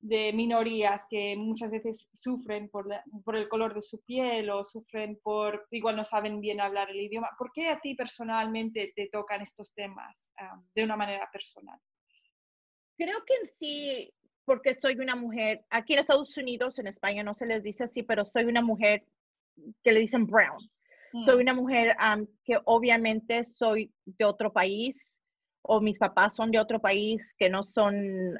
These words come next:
Speaker 2: am, americanos, que no son anglos.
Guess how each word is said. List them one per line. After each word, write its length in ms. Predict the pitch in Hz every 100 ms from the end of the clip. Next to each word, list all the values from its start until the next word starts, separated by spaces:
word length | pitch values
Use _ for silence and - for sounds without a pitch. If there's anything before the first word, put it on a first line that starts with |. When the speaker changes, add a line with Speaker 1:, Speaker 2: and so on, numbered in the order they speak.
| -
Speaker 2:
am, 260 | 175 175 -
americanos, 840 | 208 202 - 185 185 190 240 _ _ _ _ _
que 100 | 214
no 120 | 190 185
son 200 | 208 202
anglos. 600 | 190 196 196 165 190 -